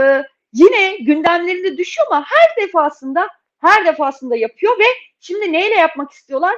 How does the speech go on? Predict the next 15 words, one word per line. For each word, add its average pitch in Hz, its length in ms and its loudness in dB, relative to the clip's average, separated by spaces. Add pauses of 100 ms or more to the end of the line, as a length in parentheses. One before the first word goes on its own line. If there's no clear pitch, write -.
Senin 320 280 -6
de 262 100 -4
bahsettiğin 262 600 -4
ve 269 60 -2
atıf 349 380 -8
yaptığın 285 480 -4 (320)
uluslararası 320 600 -2
sözleşme. 214 640 -6 (320)
Lanzarote 302 560 0
Sözleşmesi. 202 720 -8 (260)
Adını 381 240 0
hep 427 220 -4
Lanzarote 320 600 -2
diye 226 140 -2
söylüyorlar 220 640 -2